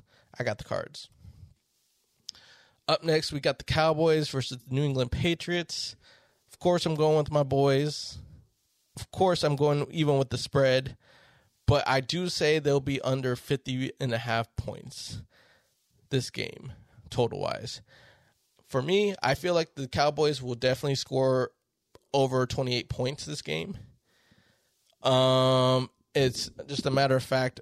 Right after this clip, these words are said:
of what the New England is gonna put up. I don't think they're gonna be putting up that much points. But, um, still, they have some good receivers if Mac Jones could get the right protection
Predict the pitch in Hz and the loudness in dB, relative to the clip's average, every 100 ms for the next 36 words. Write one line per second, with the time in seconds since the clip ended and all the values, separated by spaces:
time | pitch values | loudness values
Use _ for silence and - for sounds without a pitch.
0 | - 120 139 156 147 135 135 135 135 123 | -4 0 0 0 0 2 2 2 0 0
1 | 120 _ _ _ 143 123 117 107 - - | -4 _ _ _ -4 -4 -6 -6 -6 -4
2 | - - 143 - _ _ _ _ _ _ | -6 -10 -14 -18 _ _ _ _ _ _
3 | _ _ 117 127 131 131 120 123 120 120 | _ _ 0 2 2 0 -4 -4 -4 -6
4 | 117 - 123 120 113 - - 117 127 120 | -4 -2 0 0 -2 -4 -2 0 0 -4
5 | - 156 170 190 - - - - - - | -2 0 0 -2 -10 -14 -14 -14 -16 -20
6 | - - - - _ - - _ _ - | -20 -20 -20 -20 _ -20 -20 _ _ -20
7 | - _ _ _ _ - - - 139 127 | -20 _ _ _ _ -20 -12 0 4 4
8 | 123 - - 131 127 127 127 123 120 117 | 4 0 0 2 4 4 2 -2 -6 -10
9 | - - - - - 214 180 165 - - | -14 -16 -14 -4 2 4 4 0 -4 -2
10 | - 147 175 185 185 202 160 131 131 156 | 0 2 4 2 0 -4 -8 -4 0 2
11 | 156 156 - 135 - 156 135 135 - 131 | 0 -6 -8 -6 -4 -2 0 0 0 -2
12 | 123 - _ - - 127 - 131 131 127 | -2 -8 _ -14 -4 -2 0 0 0 -4
13 | - 117 - 120 120 117 113 - 117 - | -8 -8 -8 -4 -2 -2 -6 -2 -2 -2
14 | 123 131 | -4 -6